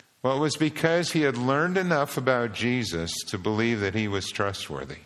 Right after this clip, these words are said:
He had heard him teach. He had seen his miracles already. It had been several months that they had been watching and spending time with Jesus.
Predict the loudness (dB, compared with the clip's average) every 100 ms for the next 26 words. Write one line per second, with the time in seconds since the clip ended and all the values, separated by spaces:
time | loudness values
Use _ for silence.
0 | _ _ _ _ _ _ _ -2 0 2
1 | 2 2 0 -2 -2 -2 -2 -6 -4 -2
2 | 0 -2 -2 0 0 0 -2 -2 0 0
3 | 0 0 0 0 0 0 0 0 2 2
4 | 2 0 0 0 -2 -2 -2 0 0 2
5 | 0 2 0 0 -2 -2 -2 0 0 0
6 | -2 -2 -2 -2 -10 -20 -20 -14 -4 0
7 | 0 0 -4 -6 -8 -16 _ _ _ _
8 | _ _ _ _ -10 -8 -2 -2 0 -2
9 | -2 0 0 -2 -4 -4 -2 -2 -6 -8